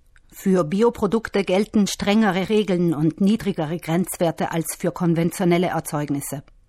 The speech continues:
Was die Grenzwerte für Pestizidrückstände insgesamt angeht,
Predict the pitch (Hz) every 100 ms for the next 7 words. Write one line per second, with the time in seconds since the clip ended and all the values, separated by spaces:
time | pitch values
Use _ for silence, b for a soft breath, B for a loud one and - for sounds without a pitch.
0 | - B B B 175 - 175 175 247 -
1 | 214 196 175 170 160 175 - 165 214 202
2 | 175 - - 170 165 226 262 - 190 190
3 | - 196 202 202 -